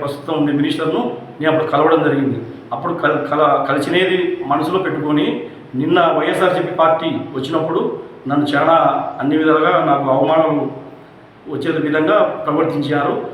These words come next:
నాకు అప్పటికి కూడా ఇంకా పార్టీలో నుంచి బయటికి వెళ్ళిపోవాలనే ఒక ఆలోచనతోనే మైండ్, నా మైండ్ పనిచేసింది. అయితే కార్యకర్తలు వాళ్ళ, వాళ్ళ ఇష్టం మేరకు పని చేయాలి కాబట్టి నేను వాళ్ళ ఇష్టం మేరకు నిన్న ఎలక్షన్లో పని చేసి నిరాశతో మిగిలిపోవడం జరిగింది.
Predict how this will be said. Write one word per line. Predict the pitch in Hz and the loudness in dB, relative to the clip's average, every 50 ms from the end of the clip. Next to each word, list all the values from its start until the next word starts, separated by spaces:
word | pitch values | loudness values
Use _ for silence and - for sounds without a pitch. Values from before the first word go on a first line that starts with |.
| - - - - - - 147 | -14 -16 -18 -16 -8 -2 0
నాకు | 147 147 156 151 | 2 2 2 2
అప్పటికి | 156 165 175 170 190 | 2 0 0 0 2
కూడా | 214 214 202 | 2 4 6
ఇంకా | 185 175 165 165 160 160 160 160 147 143 | 6 6 4 4 2 2 -2 0 2 2
పార్టీలో | 151 165 - 185 180 175 165 156 147 - - | 4 4 4 2 4 4 4 4 4 2 0
నుంచి | - 165 - - 151 | -2 -2 -2 0 2
బయటికి | 156 156 160 160 165 | 2 2 4 2 2
వెళ్ళిపోవాలనే | 165 160 160 160 160 160 156 156 156 156 156 151 139 | 2 2 2 2 4 4 4 4 4 4 2 0 0
ఒక | - 143 131 131 131 156 | 2 2 4 4 4 4
ఆలోచనతోనే | 185 185 - 180 180 175 180 185 185 - 208 190 - - 151 156 | 4 4 2 2 0 0 0 0 0 0 0 -2 -2 -2 0 2
మైండ్, | 170 180 180 170 160 156 - - 143 147 | 2 2 2 2 0 0 -2 -2 0 0
నా | 147 143 143 143 | 2 2 2 2
మైండ్ | 151 160 175 170 160 156 147 139 - 135 | 2 0 0 2 2 2 0 -2 -2 -2
పనిచేసింది. | 139 156 160 151 135 135 131 135 135 - - - - - - - - - - 147 | -2 -2 0 0 0 -2 -2 -2 -2 -4 -4 -6 -10 -12 -14 -16 -14 -10 -6 -4
అయితే | 160 185 226 226 - | -2 0 0 2 4
కార్యకర్తలు | 180 185 180 185 190 202 190 202 190 190 185 180 - 180 170 160 160 156 156 156 156 | 2 4 2 2 0 0 0 2 2 2 2 2 0 0 0 0 0 -2 0 2 4
వాళ్ళ, | 151 156 156 156 156 156 | 4 4 4 4 4 4
వాళ్ళ | 151 156 156 151 | 2 2 2 0
ఇష్టం | - - 185 190 | -2 -2 0 2
మేరకు | 202 190 - - | 2 2 2 2
పని | 165 160 160 190 | 2 2 4 6
చేయాలి | 185 185 180 175 175 | 6 6 6 4 2
కాబట్టి | 170 170 175 165 175 190 | 2 0 0 0 0 0
నేను | 185 175 156 | 0 2 2
వాళ్ళ | 151 151 156 156 | 2 2 2 0
ఇష్టం | 156 165 165 170 | -2 -2 -2 0
మేరకు | 175 180 180 185 208 208 - - - - - - | 0 0 0 0 -2 -4 -4 -4 -8 -12 -8 -2
నిన్న | 147 147 156 160 | 0 2 2 4
ఎలక్షన్లో | 160 165 160 170 160 165 160 175 170 165 165 - | 4 2 2 0 -2 -2 -2 -2 -2 -2 -2 -2
పని | 160 160 170 170 | -2 -2 -2 -2
చేసి | 160 160 160 156 156 156 | -2 -2 -2 -2 -2 0
నిరాశతో | 156 156 165 165 160 - - 175 180 - - - - - - 131 | 2 2 2 2 2 -2 -2 -4 -4 -6 -6 -8 -12 -12 -8 -4
మిగిలిపోవడం | 143 170 175 156 147 156 156 156 147 143 | 0 0 0 2 2 2 4 4 4 2
జరిగింది. | 143 143 147 151 - | 2 0 0 0 0